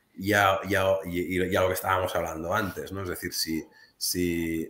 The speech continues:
ah, se sabe, por ejemplo, que la, que la, la necesidad de, de prestaciones de dependencia, pues,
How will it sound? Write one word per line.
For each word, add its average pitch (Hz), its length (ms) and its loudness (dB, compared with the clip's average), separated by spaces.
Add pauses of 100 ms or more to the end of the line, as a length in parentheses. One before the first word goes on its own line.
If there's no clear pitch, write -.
ah, 80 540 -2
se - 120 0
sabe, 117 300 6
por 95 140 2
ejemplo, 104 360 0
que 85 80 -2
la, 76 300 -2
que 80 80 -6
la, 71 300 -4 (260)
la 85 120 -2
necesidad 92 520 2
de, 90 200 2
de 87 100 -6
prestaciones 92 480 -2
de 95 80 0
dependencia, 90 680 0 (400)
pues, 80 560 -2